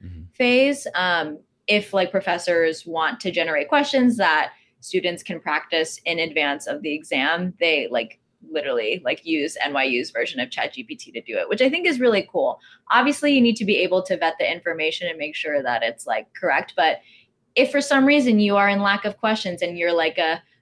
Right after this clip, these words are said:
Speaker 2: big M cat person that has, like, blazed through all the questions available to them, if you needed more and need more active practice,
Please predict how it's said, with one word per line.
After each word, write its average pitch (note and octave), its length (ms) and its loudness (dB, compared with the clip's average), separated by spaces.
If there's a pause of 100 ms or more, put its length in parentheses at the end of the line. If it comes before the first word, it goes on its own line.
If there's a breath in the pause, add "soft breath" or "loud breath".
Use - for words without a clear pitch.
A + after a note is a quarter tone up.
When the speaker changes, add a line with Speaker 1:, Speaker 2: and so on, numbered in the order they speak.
(120)
Speaker 2:
big F#3+ 200 2
M F3+ 160 0
cat F3 220 0
person E3+ 340 -2
that D#3+ 140 2
has, D#3+ 120 -2
like, E3 220 -2
blazed E3 380 0
through D#3+ 100 -4
all D#3 80 0
the D#3+ 80 -2
questions E3 340 -6
available G#3 460 0
to E3+ 100 -12
them, D#3+ 300 -8
if - 160 -20
you F#3+ 80 -12
needed A#3+ 320 0
more G3+ 500 0
and F3 120 -4
need F#3 180 -4
more F3+ 180 0
active F3 300 -4
practice, - 600 -4